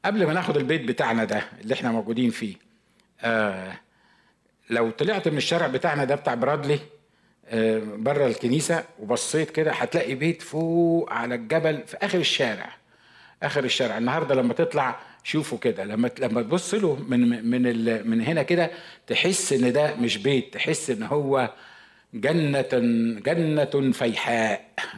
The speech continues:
عارف، وشجر وبتاع وحاجات من كده. وأنا، وأنا بني آدم بحب يعني، آه، يعني، آه، مخي يكون يعني بيتخيل حاجات كتير.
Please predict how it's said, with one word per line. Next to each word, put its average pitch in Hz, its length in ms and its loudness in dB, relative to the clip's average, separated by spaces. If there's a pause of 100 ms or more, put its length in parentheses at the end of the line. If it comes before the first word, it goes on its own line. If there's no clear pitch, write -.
(120)
عارف، 143 420 0 (280)
وشجر 139 680 0 (220)
وبتاع 123 380 0
وحاجات 123 440 0
من 113 60 2
كده. 107 200 -4 (880)
وأنا، 135 560 2
وأنا 139 160 2
بني 135 300 0
آدم 139 220 2
بحب 131 380 -2
يعني، 123 380 2
آه، 113 380 -4
يعني، 107 540 0
آه، 117 920 -10
مخي 139 400 -2
يكون 135 400 -2
يعني 131 280 0
بيتخيل 123 580 2
حاجات 135 280 -2
كتير. 123 300 -6